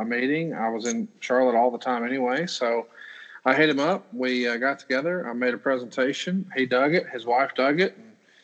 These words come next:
we're gonna take a stab at it, man. We're looking forward to it. It should be fun. Uh, all that we're waiting on at this point is, um,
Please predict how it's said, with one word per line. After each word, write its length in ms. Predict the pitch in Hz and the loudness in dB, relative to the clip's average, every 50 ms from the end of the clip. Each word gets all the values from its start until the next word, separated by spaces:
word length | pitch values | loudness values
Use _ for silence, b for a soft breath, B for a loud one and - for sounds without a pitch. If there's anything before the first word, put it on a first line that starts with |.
| b b b b | b b b b
we're 120 | - 131 143 | 2 2 4
gonna 120 | 151 143 | 4 4
take 160 | 156 160 160 | 4 2 2
a 40 | 147 | 2
stab 300 | - - 170 196 214 190 | 2 4 4 6 6 6
at 140 | 139 120 113 | 4 2 2
it, 40 | 110 | 0
man. 200 | 120 127 139 139 | 0 -2 0 0
We're 100 | 139 147 | 0 -2
looking 180 | 139 - 151 | -2 -4 -6
forward 280 | - - 175 190 180 - | -6 -2 -2 -2 -2 0
to 100 | - 110 | -2 -2
it. 40 | - | -2
It 60 | - | 0
should 160 | - 151 151 | 0 0 2
be 120 | 165 151 | 2 2
fun. 420 | 156 - 165 170 151 117 98 95 - - | 2 2 2 2 2 0 -2 -4 -8 -10
Uh, 80 | - 113 | -8 -6
all 260 | 104 80 117 131 143 | -2 0 2 2 2
that 100 | 147 110 | 2 0
we're 140 | 120 127 127 | 0 0 2
waiting 260 | 135 139 139 139 135 | 2 2 2 0 -2
on 60 | 135 | -6
at 120 | 123 - | -6 -4
this 140 | - 151 - | -4 -4 -6
point 380 | - - 156 151 151 160 - - | -2 0 2 2 2 0 -2 -4
is, 420 | 110 127 127 120 117 117 - - 127 | -2 0 2 2 2 0 0 0 2
um, 440 | 120 117 113 113 110 110 113 113 | 4 4 6 4 4 2 -2 -6